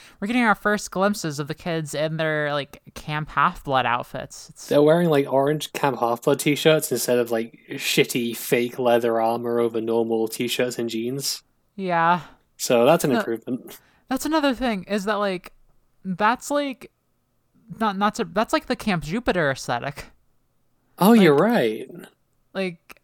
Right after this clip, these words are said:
Speaker 1: I don't, it's, it's interesting to me. I, I, I'm constantly thinking about the parallels between movie Camp Half-Blood and Camp Jupiter.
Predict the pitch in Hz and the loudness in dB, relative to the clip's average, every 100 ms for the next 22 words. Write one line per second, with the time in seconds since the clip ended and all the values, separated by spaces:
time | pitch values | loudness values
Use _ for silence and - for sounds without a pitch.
0 | - 196 240 180 160 185 - - - - | -6 0 2 0 0 -6 -6 -14 -10 -10
1 | - 170 - 143 156 147 160 143 143 - | -4 -6 -6 -10 -10 -10 -8 -8 -8 -8
2 | 170 185 175 180 - 175 - 190 - 170 | -4 -4 -2 -4 -2 -6 -2 -2 0 -4
3 | 165 160 147 143 143 - 147 139 139 143 | -4 -6 -6 -6 -6 -4 -2 0 0 0
4 | 135 - 147 139 139 131 139 160 139 147 | -4 -8 -6 -6 -6 -6 -8 -8 -6 -2
5 | 135 131 143 135 139 147 131 - 131 - | -2 -2 -2 -4 -4 -8 -8 -8 -8 -6
6 | 135 143 | -8 -8